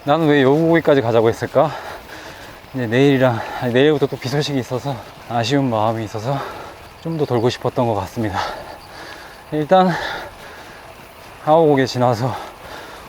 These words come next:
다시 오메기까지, 아, 이거나 잘 해야겠네요. 바닥에 벌레들 엄청 많습니다, 여기. 아, 주변이 이게 산같이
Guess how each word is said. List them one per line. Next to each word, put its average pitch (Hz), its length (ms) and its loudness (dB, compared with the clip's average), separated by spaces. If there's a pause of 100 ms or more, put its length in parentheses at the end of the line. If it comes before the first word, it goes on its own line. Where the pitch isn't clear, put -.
(220)
다시 135 220 2
오메기까지, 123 680 2 (1300)
아, 101 440 -2 (520)
이거나 131 340 4
잘 113 220 -2
해야겠네요. 107 480 -4 (1600)
바닥에 156 300 -2
벌레들 143 420 2
엄청 160 460 0
많습니다, 139 400 2 (100)
여기. 123 140 -2 (920)
아, 139 540 4
주변이 143 440 2
이게 120 120 2
산같이 185 680 0